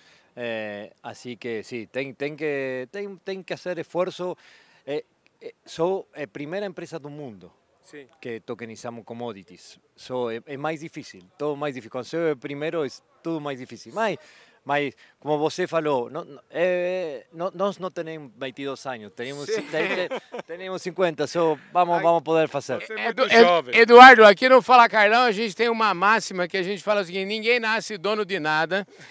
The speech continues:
Speaker 2: ninguém nasce presidente, nem dono de agrotoken, todo mundo tem uma história. Então agora vamos mudar a chavinha pra gente terminar essa prosa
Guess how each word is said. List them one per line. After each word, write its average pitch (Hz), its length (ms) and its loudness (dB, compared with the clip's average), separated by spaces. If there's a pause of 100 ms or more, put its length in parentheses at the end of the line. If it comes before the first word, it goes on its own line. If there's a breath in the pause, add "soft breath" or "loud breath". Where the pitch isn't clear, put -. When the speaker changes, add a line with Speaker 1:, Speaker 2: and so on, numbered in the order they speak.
(160 loud breath)
Speaker 2:
ninguém 196 320 4
nasce 202 240 2
presidente, 180 760 -2
nem 185 160 -8
dono 180 220 -8
de 156 120 -10 (260)
agrotoken, 185 1000 2 (220 soft breath)
todo 240 240 6
mundo 240 160 0
tem 254 100 4
uma 254 160 2
história. 196 440 8
Então 214 140 2
agora 247 180 8
vamos 294 160 0
mudar 233 240 8
a 220 60 8
chavinha 196 380 2
pra 196 100 -2
gente 190 160 -8 (140)
terminar 208 460 4
essa 180 200 -2
prosa 208 380 2